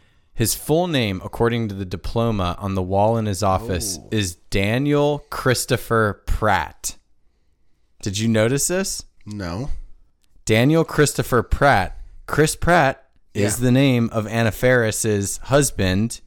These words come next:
Speaker 1: was his husband, when she made this movie, and I think it was a play on that, and it, it's because it's before he became Chris Pratt.
Speaker 2: So, do we know Chris Pratt's full name? Like,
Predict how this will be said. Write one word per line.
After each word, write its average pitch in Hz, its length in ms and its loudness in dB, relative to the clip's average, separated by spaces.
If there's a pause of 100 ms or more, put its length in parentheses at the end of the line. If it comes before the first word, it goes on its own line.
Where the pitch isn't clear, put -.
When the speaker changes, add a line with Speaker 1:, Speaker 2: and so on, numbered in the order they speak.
(260)
Speaker 1:
was 101 460 0
his 87 200 -8
husband, 90 640 -4 (440)
when 92 340 2
she - 140 -4
made 92 280 2
this 90 180 -2
movie, 98 440 2 (280)
and 95 120 -2
I 95 80 2
think 107 300 -2
it 110 100 -2
was 95 200 -2
a 90 40 -4
play 104 320 0
on 95 180 -2
that, 98 280 2
and 107 100 -4
it, 92 200 -4 (240)
it's 98 160 -6
because 98 400 0
it's 87 120 -8
before 98 580 -2
he 90 120 -2
became 87 380 -2
Chris 87 240 -4
Pratt. - 320 -4 (920)
Speaker 2:
So, 127 460 0
do 131 180 -4
we 131 200 0
know 120 340 2
Chris 127 300 0
Pratt's 107 400 2
full 104 320 0
name? 85 340 -6 (800)
Like, 110 380 -4